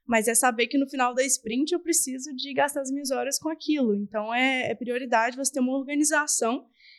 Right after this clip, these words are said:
E aí, quando a gente fala de operação, é, é a gente ter a nossa própria operação também, conseguir ver ali com que, o que que eu tô fazendo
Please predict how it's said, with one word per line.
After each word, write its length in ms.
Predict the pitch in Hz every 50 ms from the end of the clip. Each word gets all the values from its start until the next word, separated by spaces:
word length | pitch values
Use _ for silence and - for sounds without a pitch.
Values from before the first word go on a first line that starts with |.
| _ _
E 80 | 247 240
aí, 160 | 240 233 247
quando 220 | 247 269 254 254
a 20 | 262
gente 100 | 254 -
fala 160 | 254 240 240
de 80 | 214 247
operação, 680 | 240 - - 247 233 233 233 233 - - 233 233 254
é, 200 | 262 277 277 - -
é 80 | - 226
a 120 | 233 233
gente 460 | 226 226 247 262 262 262 - 269 - _
ter 120 | - 254
a 80 | 262 285
nossa 260 | 285 285 285 - 294
própria 300 | - 269 262 254 294 302
operação 460 | 302 330 311 302 311 294 - 277 285
também, 440 | 277 330 392 508 403 254 240 233 233 214
conseguir 420 | - 233 233 - - - 247 226
ver 140 | 220 240 226 220
ali 140 | 226 226
com 180 | 220 - 247 247
que, 180 | 254 - - -
o 40 |
que 100 | - 262
que 80 | 240 285
eu 60 | 294
tô 100 | 294 330
fazendo 560 | 311 - 311 285 233 226 226 233 254 294 359